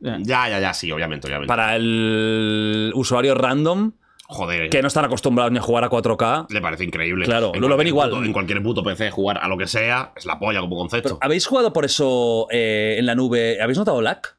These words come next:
Speaker 1: El input lag
Speaker 2: El
Speaker 1: se
Speaker 2: input lag,
Speaker 1: nota.
Speaker 2: sí.
Speaker 3: Se nota.
Speaker 1: Yo tengo en mi casa,
Speaker 3: Ujú.
Speaker 1: eh, conectado el or-, en un ordenador en el salón y otro en el despacho, y a veces el ordenador del salón no da pa' más.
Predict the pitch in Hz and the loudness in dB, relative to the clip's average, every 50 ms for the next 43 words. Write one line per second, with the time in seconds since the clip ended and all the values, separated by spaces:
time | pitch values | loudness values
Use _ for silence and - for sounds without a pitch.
0 | _ _ _ _ _ _ _ _ _ _ _ _ - 139 131 131 127 160 160 160 | _ _ _ _ _ _ _ _ _ _ _ _ -4 -2 -2 0 0 0 0 0
1 | 170 185 - - 104 101 147 120 113 110 110 117 107 92 80 78 - - - 160 | 0 -2 -2 -4 -2 -2 0 0 0 0 0 -2 -2 -4 -8 -6 -2 0 0 0
2 | 151 107 107 90 82 - _ _ - _ _ _ _ _ - _ _ 143 120 143 | 0 0 -2 -4 -4 -12 _ _ -20 _ _ _ _ _ -20 _ _ -4 -2 -2
3 | 147 147 165 160 156 139 127 123 123 113 143 131 160 156 - 127 107 101 - _ | 0 0 0 0 0 0 0 -2 -2 -2 -2 -2 -2 -4 -4 -8 -8 -10 -14 _
4 | _ _ _ _ _ - 120 110 110 151 180 175 143 135 135 131 131 131 127 127 | _ _ _ _ _ -4 -2 -2 0 -2 -2 -2 -2 0 0 0 0 0 0 -2
5 | 123 117 135 131 131 123 - 131 127 135 139 139 139 139 143 139 139 139 139 143 | -2 -2 -2 -4 -4 -4 -2 -2 0 0 2 2 2 0 0 0 0 0 0 0
6 | 143 143 139 139 143 147 139 135 135 139 143 147 143 127 135 139 139 147 139 135 | 0 -2 -2 -4 -4 -4 -2 -2 -2 0 0 -2 0 0 -2 -2 0 0 -2 -2
7 | 135 - - 131 143 151 123 110 107 110 113 110 120 123 120 120 120 120 120 120 | -4 -4 -4 -2 0 0 -2 -2 -4 -6 -6 -4 -4 -2 -2 -2 -2 -4 -4 -4
8 | 120 120 120 123 117 123 117 - 143 147 143 - - - 131 117 117 131 131 - | -4 -4 -4 -4 -6 -8 -6 -4 -4 -4 -4 -4 -8 -6 -6 -4 -2 -4 -4 -2
9 | - 139 135 127 120 123 110 110 110 113 110 - - 113 113 117 120 117 110 110 | -2 -2 -2 -2 -2 -4 -4 -4 -6 -6 -8 -8 -8 -8 -6 -6 -6 -4 -4 -6
10 | 107 - 110 - 175 | -6 -6 -6 -8 -8